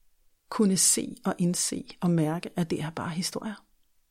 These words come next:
Det er jo ikke sandheden. Der er jo ingen grund til, at du skal give op på dig selv. Du skal jo forstå, at det bare er tanker, og det bare er følelser.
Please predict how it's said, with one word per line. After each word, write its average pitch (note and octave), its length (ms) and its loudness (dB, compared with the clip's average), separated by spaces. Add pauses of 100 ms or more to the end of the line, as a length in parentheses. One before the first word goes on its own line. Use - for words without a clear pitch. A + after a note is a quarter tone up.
(520)
Det F#3+ 140 -2
er D3 40 0
jo G3 140 2
ikke G3 180 0
sandheden. G#3+ 440 -4 (1600)
Der F#3 60 -4
er F3+ 40 0
jo - 80 -2
ingen G3+ 200 2
grund D#3 220 0
til, D#3 280 -2 (100)
at E3 120 -6
du F3 60 -4
skal D3+ 300 -4 (300)
give - 180 -4
op D3 200 -6 (220)
på - 120 -4
dig C#3 140 -2
selv. - 240 -2 (840)
Du G3 60 -2
skal - 160 2
jo G#3 60 4
forstå, - 480 -2 (180)
at E3+ 120 -4
det F#3+ 120 0
bare D3+ 200 2
er C3+ 40 -6
tanker, E3+ 400 -2 (300)
og F3+ 120 2
det E3 80 2
bare D3+ 240 -2
er D3+ 40 -12
følelser. G3+ 480 -2